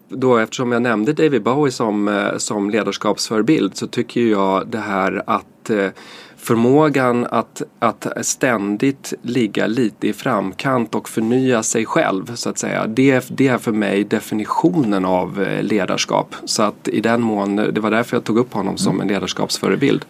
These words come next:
Speaker 2: Och det är ju likadant oavsett om man är musikstjärna eller
Speaker 1: Ja, ja, absolut.
Speaker 2: företagare.
Speaker 1: Men det är därför jag tycker det är mycket viktigare än, annars så är ju ledarskapsförebilder ofta förknippade med vilka resultat han eller hon skapade. Och det tycker jag är, eh, eh, det kommer i andra hand.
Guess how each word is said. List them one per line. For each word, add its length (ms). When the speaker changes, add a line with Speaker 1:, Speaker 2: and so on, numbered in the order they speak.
Speaker 2:
Och 60
det 40
är 40
ju 40
likadant 380
oavsett 340
om 60
man 100
är 40
musikstjärna 840
eller 480
Speaker 1:
Ja, 220
ja, 80
absolut. 180
Speaker 2:
företagare. 260
Speaker 1:
Men 100
det 100
är 180
därför 280
jag 160
tycker 300
det 180
är 120
mycket 400
viktigare 520
än, 180
annars 280
så 180
är 160
ju 140
ledarskapsförebilder 1400
ofta 680
förknippade 600
med 160
vilka 300
resultat 640
han 160
eller 120
hon 200
skapade. 500
Och 120
det 160
tycker 240
jag 260
är, 380
eh, 180
eh, 100
det 140
kommer 400
i 80
andra 260
hand. 280